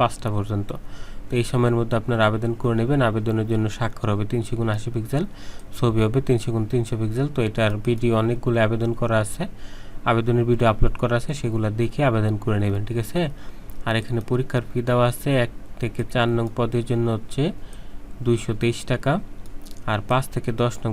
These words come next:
পদের জন্য হচ্ছে একশো বারো টাকা। আর যারা আমাদের কাছ থেকে করবেন, তাদের সাথে আরও পঞ্চাশ টাকা প্লাস হবে। যারা এটা করবেন, এটা হচ্ছে দুইশো সত্তর টাকা, আর এটা হবে একশো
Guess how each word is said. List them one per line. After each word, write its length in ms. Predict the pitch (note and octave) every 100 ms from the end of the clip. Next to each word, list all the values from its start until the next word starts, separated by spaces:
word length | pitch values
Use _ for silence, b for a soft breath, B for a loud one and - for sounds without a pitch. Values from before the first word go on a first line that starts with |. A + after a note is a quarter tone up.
| -
পদের 220 | A2+ A#2 A#2+
জন্য 140 | A#2
হচ্ছে 160 | A2 A#2+ A#2
একশো 180 | - G#2+
বারো 160 | A2 A2 A2+
টাকা। 200 | G#2 C#3 F#3+ B B B B A2+
আর 60 | G#2+
যারা 180 | A#2 A2+ G#2+ A#2
আমাদের 280 | A2+ A2 A#2+
কাছ 100 | B2+ G#2+
থেকে 140 | B2 A#2 B2+
করবেন, 280 | A#2+ C3+ E3+ C#3
তাদের 220 | A2 G#2
সাথে 200 | - A2 A#2
আরও 120 | A2 G#2+ -
পঞ্চাশ 280 | A#2 A2 A2+ -
টাকা 140 | A2 G#2+
প্লাস 220 | A2+ G#2 G2+
হবে। 160 | A#2+ D3 C#3
যারা 200 | A2 G#2 G2+ B B B B A#2
এটা 120 | A#2 A2
করবেন, 260 | B2 D3 C#3
এটা 120 | A#2 A2
হচ্ছে 200 | G#2 A#2+ A#2
দুইশো 220 | A#2 - -
সত্তর 320 | A#2+ - A#2 -
টাকা, 240 | A#2 - B2+ F#3+ B2+
আর 60 | A#2
এটা 140 | A2 B2
হবে 180 | B2 D3 C#3+
একশো 240 | A#2+ -